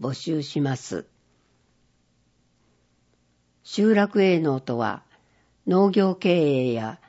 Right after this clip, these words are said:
地域社会が抱える問題を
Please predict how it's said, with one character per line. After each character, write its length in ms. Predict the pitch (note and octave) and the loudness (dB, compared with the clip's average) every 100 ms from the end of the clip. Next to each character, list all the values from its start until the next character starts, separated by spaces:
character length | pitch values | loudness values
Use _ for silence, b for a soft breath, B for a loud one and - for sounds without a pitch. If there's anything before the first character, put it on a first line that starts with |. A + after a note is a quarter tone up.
| b b b _ | b b b _
地 180 | - G3+ | -4 -2
域 180 | G#3+ G3 | -2 -2
社 200 | - F3+ | -4 -4
会 260 | E3 D#3 C3+ | -2 -2 -2
が 160 | C3 | -4
抱 420 | - C3+ D#3 D3 | -4 -6 -2 -2
え 40 | C#3 | -2
る 120 | C#3+ | -2
問 280 | D3+ D3 C#3 | 0 0 0
題 280 | C3 C3 B2 | -2 0 -2
を 200 | A#2 | -4